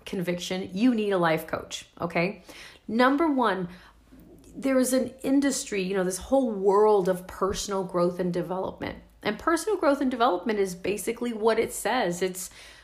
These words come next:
you growing as a human being. Development is, like, expanding, like, continuing to enlarge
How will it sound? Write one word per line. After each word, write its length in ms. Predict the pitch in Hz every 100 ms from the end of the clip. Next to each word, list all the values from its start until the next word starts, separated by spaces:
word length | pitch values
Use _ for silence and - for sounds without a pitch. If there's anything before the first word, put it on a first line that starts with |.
| _ _ -
you 840 | 175 196 233 254 277 302 320 - - 170
growing 920 | 202 208 208 240 226 190 175 175 - _
as 260 | 190 202 202
a 80 | 196
human 520 | 196 - 196 190 180
being. 580 | - 180 190 175 156 151
Development 1040 | 170 214 180 208 226 262 262 196 190 -
is, 160 | 190 180
like, 260 | 185 -
expanding, 1120 | 196 - - - 202 185 196 185 175 - 170 -
like, 300 | 190 180 -
continuing 760 | 196 185 - 220 226 220 208
to 160 | - 196
enlarge 920 | 185 175 175 175 190 190 185 180 -